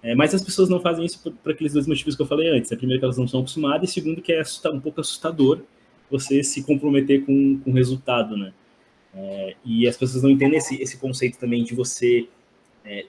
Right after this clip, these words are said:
ir testando coisas e errando e poder ajustar, porque o objetivo que você tá correndo atrás é sempre o resultado e não o, o que você vai fazer, né?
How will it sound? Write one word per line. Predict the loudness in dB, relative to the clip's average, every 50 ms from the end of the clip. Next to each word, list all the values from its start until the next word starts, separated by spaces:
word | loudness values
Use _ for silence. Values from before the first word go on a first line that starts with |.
| _
ir | -18
testando | -10 -8 -6 -6 -6 0 2 4 4 4 2 0
coisas | 2 4 6 6 6 6 2 0 0
e | 0 0 2
errando | 0 0 0 0 0 0 0 0 0 0
e | -2 -2
poder | -2 -2 -2 -2 0 0 2 2
ajustar, | 2 0 0 -4 -8 -8 -6 -6 -4 -2 -2 -4 -4 -6
porque | -8 -14 -6 -4
o | -2 -2
objetivo | 0 -2 -4 -4 -6 -2 -2 -2 0 0 0 0 0 0 -4 -6
que | -10 -12
você | -14 -12 -12
tá | -12
correndo | -8 -6 -4 -2 -2 -2
atrás | -4 -4 -2 -2 0 0 0 0
é | -2
sempre | -4 -8 -8 -4 -2
o |
resultado | -2 -2 -2 -4 -4 -4 -4 -4 -2 -2
e | -4
não | -4 -4 -4 -4 -6 -8 -12 _ _ _ _ _ _ _ -12
o, | -10 -8 -8 -8 -10 -12
o | -10
que | -8 -6
você | -6 -4 -2 2 2
vai | 4 4
fazer, | 4 2 2 2 2 2 0 -2
né? | -4 -10